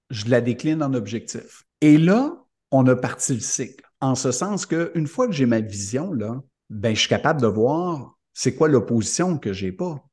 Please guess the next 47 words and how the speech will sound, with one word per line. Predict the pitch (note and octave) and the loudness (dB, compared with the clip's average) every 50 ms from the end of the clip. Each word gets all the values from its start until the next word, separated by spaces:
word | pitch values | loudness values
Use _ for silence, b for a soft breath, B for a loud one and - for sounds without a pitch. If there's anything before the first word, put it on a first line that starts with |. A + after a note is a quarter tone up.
| _ - | _ -2
Donc, | B2 A#2 A#2+ A#2 | 2 2 2 2
j'ai | G2 A#2+ A#2 | 4 4 4
ma | A2+ A2+ | 4 2
situation | A2 - - - C3+ G#2+ G#2+ - - B2+ B2 | 2 -2 -2 0 0 0 0 0 -2 -2 -4
souhaitée, | - - B2 G#2+ G2+ - G#3+ B3+ | -4 -4 -4 -4 -4 -4 -4 -4
ma | D4+ C#3 G#2 | -2 -4 -4
vision, | F#2+ F#2+ F#2+ F#2+ F#2+ G#2 - C#4+ D4 - - | -6 -8 -10 -8 -6 -6 -6 -6 -8 -6 -4
mais | G#2+ A2 | -2 -2
j'ai | G#2+ G2+ A2+ | 0 2 0
aussi | G#2+ G#2+ - - - | 0 0 0 0 0
ma | E3+ C#3+ A2+ | 0 0 0
situation | G#2+ - - - A2 G2 G2 - A#2+ A2+ | -2 -4 -4 -4 -4 -4 -4 -4 -4 -4
réelle. | G2 G2 F#2+ F#2+ A2+ C#3 C3 A2 - - _ _ _ | -4 -4 -4 -4 -4 -4 -6 -6 -10 -12 _ _ _
Qu'est-ce | - A#2+ - - | -4 -4 -4 -2
qui | - - | -4 -4
se | - - | -4 -2
passe ? | C3 C3+ C3+ B2 C3+ - - - | -2 -2 -2 -4 -6 -10 -10 -4
Ben, | - A2+ G#2+ A2+ | 0 2 4 4
on | A#2+ B2 | 6 6
n'a | A#2+ B2+ | 6 6
pas | - D3 C3+ | 4 4 4
tel | - C#3 C3 | 4 2 2
équipement, | B2 B2 - - - - A#2+ A2 G#2+ A2 A2 A2+ A2+ A2 G#2 G2+ | 2 0 -4 -8 -6 -2 0 0 0 0 -2 -2 -2 -2 -4 -2
tel | - C#3+ C3+ | -2 -2 0
équipement | C3 B2+ - - - C#3+ C#3 | 0 -2 -6 -4 -2 0 0
est | C3 C3+ | 0 0
toujours | B2+ B2 C3 C3 | -2 -2 -2 -2
brisé. | C3+ C3 B2+ C3 B2 A#2 A2+ A#2 A2 A2 A2 A2 A2+ A2+ G#2+ | -2 -2 -2 -2 -2 -2 -2 -2 -2 -2 -2 -2 -2 -2 -2
Euh, | G2 G2 G2 G2 G2 B B B B B _ _ - | -4 -4 -4 -8 -10 B B B B B _ _ -12
euh, | F#2+ E2+ - - _ _ _ _ - | -12 -12 -12 -14 _ _ _ _ 0
OK, | - C3+ C3 - E3+ B2+ - - - - _ - | 0 2 2 4 2 2 0 -2 -8 -18 _ -6
bon, | G#2 A#2 A#2 | -2 0 0
ben, | G#2+ G#2+ A2+ A2 | 0 0 0 -2
si | - - - - A4 A4+ | -2 -2 -2 0 0 0
j'ai | E4 F3+ C#3 | 2 2 2
un | A#2 A2 G#2+ | 2 2 0
écart | G#2 F#2+ - C#3+ E3 F3+ C#3 A2 | -2 -2 -2 -2 -2 -2 -2 -4
entre | G#2+ G2+ | -4 -4
ce | - - | -4 -4
que | - G#2 | -4 -4
je | F#2+ G2 A#2 | -2 -2 -2
veux | D3 D#3+ | -4 -2
et | - | -4
ce | - - | -6 -6
que | - F#2+ E2+ | -6 -6 -8
j'ai, | F#2 F#2+ A2 C3 D#3+ | -6 -4 -4 -4 -4
là, | C#3 A2 G#2+ A#2 | -4 -6 -6 -6